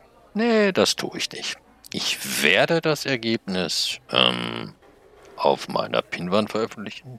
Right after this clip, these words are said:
pinnwand punkt bondaro punkt de. Dort werde ich schreiben, ja, was dabei rauskommt, für all diejenigen, die keine Alexa haben.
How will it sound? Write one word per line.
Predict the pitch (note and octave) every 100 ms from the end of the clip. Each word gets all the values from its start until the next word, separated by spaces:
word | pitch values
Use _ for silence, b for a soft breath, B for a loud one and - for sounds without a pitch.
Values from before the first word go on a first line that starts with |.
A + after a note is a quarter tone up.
| -
pinnwand | F#2+ F#2+ E2+ D#2+ E2 -
punkt | - C2+ -
bondaro | - - A1+ A#1 A#1 B1
punkt | - - A#1 - - -
de. | - C#2 E2+ G#2+ _ B B B B B B - _ _ _ -
Dort | - A#2+ -
werde | F#2 E2
ich |
schreiben, | - - - - _ _ - - - - - _ _ _ _ -
ja, | C2+ G2+ D3 _ -
was | - -
dabei | B1 B1 B1
rauskommt, | A#1+ C2 - - - -
für | B1+
all | C#2 C#2
diejenigen, | C2 C2 C2+ C2 -
die | -
keine | - D#2+ D2
Alexa | - - - -
haben. | -